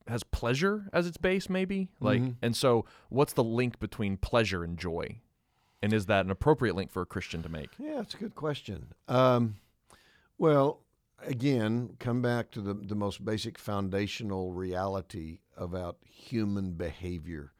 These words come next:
Speaker 1: Okay.
Speaker 2: is that we make our decisions based on what we are convinced will bring us the greatest pleasure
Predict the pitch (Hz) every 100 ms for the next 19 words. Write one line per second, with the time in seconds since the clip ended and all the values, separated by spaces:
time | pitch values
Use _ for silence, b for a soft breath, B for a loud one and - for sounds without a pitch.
0 | B 98 87 92 101 92 95 92 69 104
1 | 110 101 98 117 123 131 123 131 - -
2 | 95 80 92 87 92 85 104 110 110 -
3 | - 101 90 98 - 95 104 113 123 -
4 | 113 85 85 80 - - 101 90 98 92
5 | 85 - 87 92 101 104 104 - - 135
6 | 143 131 101 85 76